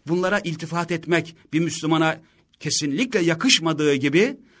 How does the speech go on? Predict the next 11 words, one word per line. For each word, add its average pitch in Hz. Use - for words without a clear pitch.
bunları 160
hele 147
ağzına 135
almak, 196
bunları 175
tepkisiz 180
bir 170
şekilde 156
hele 156
gülerek 156
dinleyebilmek 147